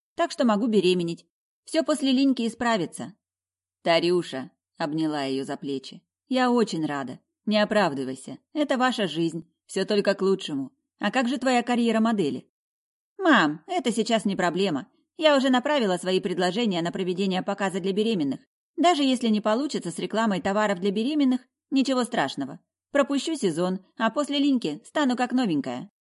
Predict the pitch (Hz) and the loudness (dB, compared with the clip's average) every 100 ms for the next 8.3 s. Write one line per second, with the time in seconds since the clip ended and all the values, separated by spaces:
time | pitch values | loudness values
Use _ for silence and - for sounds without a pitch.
0 | _ _ _ _ _ _ _ - 185 190 | _ _ _ _ _ _ _ -4 -2 2
1 | 269 214 143 143 135 147 160 156 160 139 | 2 2 2 0 -2 -2 -2 -2 -4 -2
2 | 196 240 139 - - 185 160 - 151 156 | -2 0 -2 -4 -6 -2 -2 -2 -2 0
3 | 226 233 180 175 165 151 175 202 208 202 | 0 0 0 -2 -2 0 -2 -2 -6 -4
4 | - 180 180 240 214 139 131 - - - | -4 0 2 2 2 2 0 -4 -12 -16
5 | _ _ _ _ _ _ _ _ - 359 | _ _ _ _ _ _ _ _ -6 2
6 | 302 269 - - 330 285 247 277 247 190 | 2 2 -2 0 4 4 4 2 2 -2
7 | 160 156 - 156 - 277 302 - 240 285 | -2 -4 -6 -12 -6 2 4 4 0 0
8 | 233 151 | 0 -2